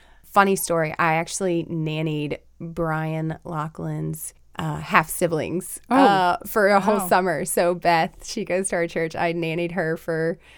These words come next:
Speaker 1: a summer, but it was, like, the best job ever. I got to take her to, like, King's Dominion or Busch Gardens for the
Speaker 2: Yeah.
Speaker 1: day, and yeah, it was, it was a lot of fun. I cleaned our church for a, a really long time,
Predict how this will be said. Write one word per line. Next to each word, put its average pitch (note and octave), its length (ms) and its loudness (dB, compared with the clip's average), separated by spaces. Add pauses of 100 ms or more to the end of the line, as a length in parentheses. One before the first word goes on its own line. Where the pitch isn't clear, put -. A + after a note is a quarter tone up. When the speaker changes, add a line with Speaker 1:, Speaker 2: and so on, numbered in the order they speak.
(220)
Speaker 1:
a - 80 -2
summer, E3 400 0
but E3+ 160 2
it E3 60 2
was, F#3 140 -4
like, F3 180 -2
the E3+ 80 -4
best - 240 -6
job E3 160 -2
ever. E3 220 -4
I D#3+ 80 -4
got E3 140 -6
to F#3+ 60 -12
take D3 240 -6
her D#3+ 120 -4
to, E3+ 120 -6
like, D3+ 260 -4 (120)
King's E3 260 -4
Dominion D3+ 420 -4
or D#3 60 -6
Busch - 220 -6
Gardens D3+ 540 -2
for A#3 120 0
the G#3+ 100 0
Speaker 2:
Yeah. G3 80 0
Speaker 1:
day, E3+ 340 2
and E3 300 -6 (400)
yeah, C3+ 320 -4
it - 60 -10
was, F#3 340 -8
it F#3 40 -4
was F3+ 140 -6
a E3+ 40 -6
lot D#3+ 180 -4
of G3 60 -10
fun. G3+ 380 -6 (240)
I D#3 560 -2
cleaned F3+ 180 0
our D3+ 80 0
church - 640 -6
for F#3+ 300 0
a, F#3 80 0 (120)
a G3+ 100 -4
really F#3 260 0
long F#3 220 -2
time, F#3 420 -4